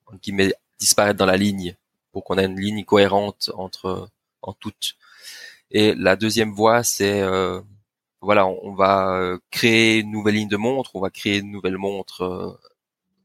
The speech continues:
totalement nouvelle. Et là, euh, ce qui est très intéressant, c'est qu'on va, on, on pourra fusionner le mouvement avec le, l'habillage et, euh,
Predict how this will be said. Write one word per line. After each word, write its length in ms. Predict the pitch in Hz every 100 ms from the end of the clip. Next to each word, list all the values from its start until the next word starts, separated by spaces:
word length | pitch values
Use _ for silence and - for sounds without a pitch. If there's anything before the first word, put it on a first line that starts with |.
| _ -
totalement 340 | 107 107 104
nouvelle. 560 | 107 104 110 117 113 92
Et 180 | 95 95
là, 420 | 98 104 110 -
euh, 260 | - 92 95 104 _ _ -
ce 60 |
qui 60 | -
est 20 |
très 120 | 104
intéressant, 400 | 104 104 104 113
c'est 160 | 113 98
qu'on 160 | 98
va, 260 | 95 101 98 _ _ _ _ _ _ _ _ _ _ _ _ _ _ _
on, 140 | 104 -
on 100 | 110
pourra 360 | - 117 120 117
fusionner 540 | - 123 117 127 120
le 80 | 113
mouvement 480 | 113 113 113 117 120
avec 320 | 101 98 -
le, 340 | 98 95 95
l'habillage 760 | 95 95 95 101 110 101 92 87 _ _ _ -
et, 200 | 95
euh, 80 | 98